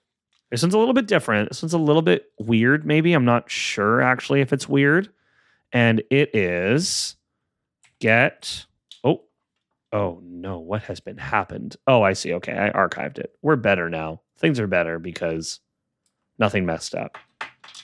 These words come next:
Oops. Get a shout out from a website or blog. No, a website.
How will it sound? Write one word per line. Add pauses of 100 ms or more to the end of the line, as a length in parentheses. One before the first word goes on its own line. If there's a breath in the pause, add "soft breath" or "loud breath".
(460)
Oops. (300)
Get (340)
a
shout
out (1000)
from
a (1400)
website (1500)
or
blog. (800)
No, (800)
a
website.